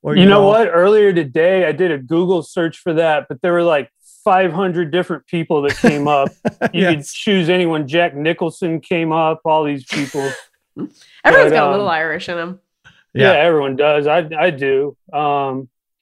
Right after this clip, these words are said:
Speaker 2: but I'm definitely not gonna choose, I always pronounce his name wrong on purpose, Bono. I can't stand him.
Speaker 1: <laughs> What?
Speaker 2: Um, I don't like the glasses. I don't like the earrings. I don't like
Speaker 1: Oh.
Speaker 2: having one
Speaker 3: Wow.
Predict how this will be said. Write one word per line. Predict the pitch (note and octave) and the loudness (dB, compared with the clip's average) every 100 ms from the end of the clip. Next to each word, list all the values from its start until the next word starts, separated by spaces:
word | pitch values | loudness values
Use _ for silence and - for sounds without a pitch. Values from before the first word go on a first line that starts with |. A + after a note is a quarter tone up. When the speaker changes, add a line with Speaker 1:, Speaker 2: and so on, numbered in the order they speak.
| _ _ _ E3+ B2 | _ _ _ -10 -2
Speaker 2:
but | F3 G3 F3 C#3 - _ _ - | 2 2 2 -2 -8 _ _ -2
I'm | E3+ D3+ | -2 0
definitely | F3+ A3 F#3+ F3+ | 0 0 0 0
not | F3 D3+ | -2 -4
gonna | D#3 D3+ | -6 -6
choose, | - F3+ E3 D#3+ C#3+ C#3+ _ E3+ D3 B2 _ E3+ F3 _ - - | -8 -4 -2 0 -4 -10 _ -18 -18 -20 _ -16 -16 _ -8 0
I | F3+ | 2
always | G3 F3+ D#3+ | 2 2 0
pronounce | - D#3+ D#3+ | -2 -2 -2
his | D#3+ C#3 | -4 -2
name | D3+ D3+ | -2 0
wrong | D3+ D3 | 0 -2
on | C#3 | -4
purpose, | C#3 D#3 C#3+ C3 | -2 -2 -2 -6
Bono. | B2 D#3 D#3 D#3 D3 C3+ | -4 -2 -2 -2 -2 -2
I | C#3 | -4
can't | - E3 C#3+ | -4 -6 -6
stand | - - E3+ E3 D#3+ | -14 -4 0 0 -2
him. | C#3+ C#3+ F3 A3+ F#3+ | -4 -6 -8 -10 -12
Speaker 1:
<laughs> | F#3+ - | -8 -4
What? | G#3 - - - - - | -2 -2 -4 -6 -14 -4
Speaker 2:
Um, | E3+ D3 C3+ B2+ B2+ - _ D#3+ | -2 0 -2 -6 -8 -12 _ -2
I | |
don't | F3+ F#3 | 0 2
like | D#3 F3 - | 2 0 -2
the | |
glasses. | C3 D#3+ E3+ F3+ - F3 D#3+ | -2 0 2 0 0 -2 0
I | D#3+ | -2
don't | D#3+ | -2
like | D3 C3+ | -4 -6
the | C#3 D#3+ | -8 -4
earrings. | F3+ F3 F3 E3+ D#3+ | 0 0 0 -2 -2
I | |
don't | D#3 D3 | -4 -2
like | D#3 D3+ | -2 0
Speaker 1:
Oh. | E3 | 0
Speaker 2:
having | D#3 D#3 D3 | -2 -4 -4
one | C#3+ F3 | -2 2
Speaker 3:
Wow. | G#3+ A3+ A3 - G3+ F#3+ E3+ D3+ C3 D3+ | 2 2 2 0 0 -2 -6 -8 -12 -16